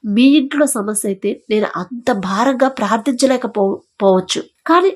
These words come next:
మీరు భారమైన ప్రార్థన చేస్తారని తండ్రి ఎదురు చూస్తున్నాడు. నేను చేసినా కూడా, అంటే ఒక సహాయం, ఒక సపోర్ట్ ఇవ్వడమే కానీ పూర్తిగా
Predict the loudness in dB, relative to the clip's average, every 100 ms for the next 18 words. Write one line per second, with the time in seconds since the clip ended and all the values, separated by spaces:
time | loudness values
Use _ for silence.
0 | -4 -8 0 4 6 4 2 0 0 0
1 | 0 0 -2 -4 -4 -4 -2 -2 -2 -2
2 | -4 -4 -2 -2 -2 -2 -4 -6 _ _
3 | _ -4 -2 0 0 2 0 -2 -2 -6
4 | -6 -6 -6 -10 _ _ _ _ _ _
5 | _ _ 0 0 2 2 2 -2 -6 -6
6 | -8 -8 -10 _ _ -8 0 0 -2 -12
7 | _ -8 -6 -2 -2 2 2 2 0 -8
8 | _ _ _ -8 -4 0 0 4 4 4
9 | 0 0 2 2 2 2 0 -2 0 -2
10 | -6 _ _ 4 6 6 6 4 2